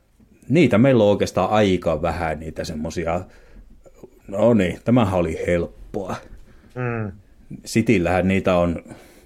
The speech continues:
Speaker 1: vaikka hurumykket.
Speaker 2: On niillä niitä paljon.
Speaker 1: Joo, ne vaan, ne vaan, ne vaan rullailee vähän niinkö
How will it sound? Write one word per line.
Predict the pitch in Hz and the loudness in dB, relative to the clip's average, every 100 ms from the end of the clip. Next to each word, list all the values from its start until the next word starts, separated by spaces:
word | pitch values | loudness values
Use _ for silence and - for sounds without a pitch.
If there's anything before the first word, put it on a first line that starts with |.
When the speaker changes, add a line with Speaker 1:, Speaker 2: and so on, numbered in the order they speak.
| _ - - | _ -12 -2
Speaker 1:
vaikka | 107 107 | 0 2
hurumykket. | 104 92 85 80 78 - - 113 - - | 0 2 0 -2 -10 -14 -14 -14 -12 0
Speaker 2:
On | 147 131 | 2 2
niillä | 127 143 151 | 0 2 2
niitä | 139 123 | 2 0
paljon. | 117 107 104 92 87 - | -2 -2 -2 -4 -8 -6
Speaker 1:
Joo, | 107 90 82 76 - _ - _ - | 0 0 0 -4 -10 _ -20 _ -6
ne | 98 87 | -2 0
vaan, | 107 95 87 120 - - - - - _ - - 113 - | 2 2 0 -6 -14 -20 -20 -20 -20 _ -18 -8 -6 -4
ne | 113 113 92 | 0 2 4
vaan, | 110 95 110 127 - - - - - - - - - - - - - - - - | 2 2 0 -2 -4 -8 -10 -20 -20 -20 -20 -20 -20 -20 -20 -20 -20 -20 -20 -4
ne | 139 | 0
vaan | 107 139 | 4 4
rullailee | 123 123 104 98 92 90 87 | 6 6 6 6 4 4 2
vähän | 82 110 98 | 0 -6 -8
niinkö | 80 95 | -6 -8